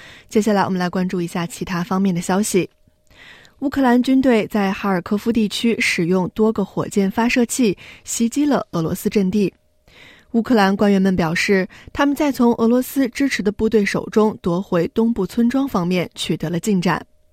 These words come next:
上周，乌克兰总统顾问阿雷斯托维奇说，军方已经夺回了与俄罗斯接壤的哈尔科夫一九姆附近的两个村庄，并正向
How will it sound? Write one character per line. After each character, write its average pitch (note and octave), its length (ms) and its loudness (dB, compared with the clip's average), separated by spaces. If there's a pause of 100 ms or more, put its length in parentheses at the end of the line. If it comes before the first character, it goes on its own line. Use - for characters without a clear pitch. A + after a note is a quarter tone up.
(640)
上 C4+ 260 4
周， C4 280 4
乌 C4 120 -4
克 C4+ 120 -4
兰 A#3+ 160 4
总 A3+ 180 0
统 G#3+ 240 0
顾 G#3+ 220 0
问 A3 280 4 (220)
阿 C4+ 180 -2
雷 B3+ 160 2
斯 C4+ 300 -2
托 C4 220 -2
维 A#3 120 4
奇 G3 240 -4
说， F#3 380 -2 (320)
军 D#4 180 -2
方 D#4 280 0
已 A3+ 100 0
经 A3 160 2
夺 G#3+ 220 0
回 G#3+ 200 0
了 G#3+ 280 4
与 F#3+ 160 0
俄 G3 160 0
罗 G#3 120 2
斯 A3 280 -2
接 G#3+ 260 0
壤 F3 220 -2
的 F3+ 260 -2 (240)
哈 C#4 140 -2
尔 A#3 160 2
科 - 180 -2
夫 C4 360 -4
一 D4+ 160 -2
九 F#3+ 260 0
姆 A3 260 2
附 - 180 -2
近 F#3+ 240 0
的 E3+ 200 -2
两 E3+ 260 -4
个 G3+ 80 -6
村 G3 180 -2
庄， A3 300 2 (320)
并 G#3+ 220 2
正 G#3 200 0
向 G3 220 -2